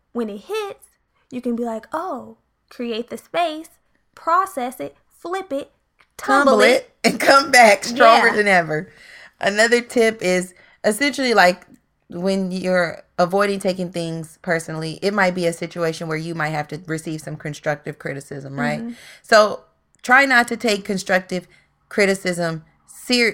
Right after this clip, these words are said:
Speaker 2: try to take it seriously, but not personally.
Speaker 1: Yes.
Speaker 2: So you can consider what someone says about you, but ultimately you need to go with what,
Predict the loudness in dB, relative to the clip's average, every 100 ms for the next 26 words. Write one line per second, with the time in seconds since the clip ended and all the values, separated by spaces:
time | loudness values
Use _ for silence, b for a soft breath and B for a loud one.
0 | -4 0 2 2 0 0 -2 -2 -2 -2
1 | -4 -4 b b 4 4 4 4 2 2
2 | -4 -4 -4 -4 -6 -10 -18 -2 0 0
3 | -2 -2 -2 -2 0 2 4 2 0 -2
4 | -2 -2 -2 -2 0 0 0 -2 -4 0
5 | 2 2 0 -2 -4 -4 -6 -6 -6 -6
6 | -4 -2 0 -2 -2 2 2 2